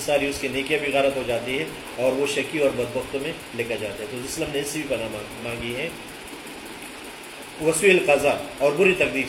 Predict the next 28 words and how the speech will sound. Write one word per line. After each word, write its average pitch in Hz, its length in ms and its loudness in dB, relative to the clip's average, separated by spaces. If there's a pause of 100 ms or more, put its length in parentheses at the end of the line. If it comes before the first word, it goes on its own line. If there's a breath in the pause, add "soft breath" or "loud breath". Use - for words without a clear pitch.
سے۔ 110 60 -8 (680)
سب 180 100 4 (120)
فیصلے، 180 280 2
یا 175 100 8
اللہ، 170 260 8
آپ 156 220 4
کے 160 60 2
ہاتھ 151 260 2
میں 165 100 0
ہیں، 160 100 0 (320)
آپ 147 220 2
ہر 170 40 0 (100)
طرح 160 140 6
کا 143 180 0
فیصلہ 143 300 2
کر 135 120 2
سکتے 147 280 -4
ہیں، 151 80 -4 (260)
میرے 170 200 6
لیے 180 140 8
کوئی 170 320 6
برا 175 280 10
فیصلہ 127 300 2 (380)
نہ 143 140 -2
فرمائیے 131 420 4
گا، 127 240 4
آپ 135 160 4 (120)
تو 139 140 2